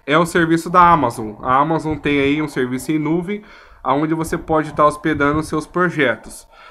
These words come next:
Só que com a alta do dólar um pouco aí, e até agora eles tão cobrando em reais também, mas o Amazon, ele tem, apesar de ser mais famoso, ele tem um preço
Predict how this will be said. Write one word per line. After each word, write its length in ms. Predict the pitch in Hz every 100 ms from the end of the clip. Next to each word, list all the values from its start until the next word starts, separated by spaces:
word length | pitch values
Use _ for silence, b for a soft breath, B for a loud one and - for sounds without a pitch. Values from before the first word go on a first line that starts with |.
| B
Só 300 | - - 302
que 160 | 330 285
com 240 | - 226
a 80 | 180
alta 320 | 175 175 175
do 160 | 135 139
dólar 500 | 127 143 165 156 131
um 120 | 131
pouco 340 | 131 135 135
aí, 420 | 131 151 202 139 - B B B
e 240 | 135 123 123
até 220 | 135 285
agora 240 | 302 202
eles 100 | 180
tão 100 | 170
cobrando 360 | 156 147 139 135
em 40 |
reais 380 | 127 123 123 120
também, 560 | - 160 160 180 220 - b b
mas 220 | 160 175
o 80 | 190
Amazon, 440 | 185 202 202 196
ele 160 | 196 196
tem, 480 | - - 185 190 180
apesar 360 | 175 165 180
de 60 | 175
ser 120 | 175
mais 220 | 165 156
famoso, 560 | 190 185 175 196 226 214
ele 140 | 214
tem 160 | 208 196
um 100 | 196
preço 480 | 165 165 175 -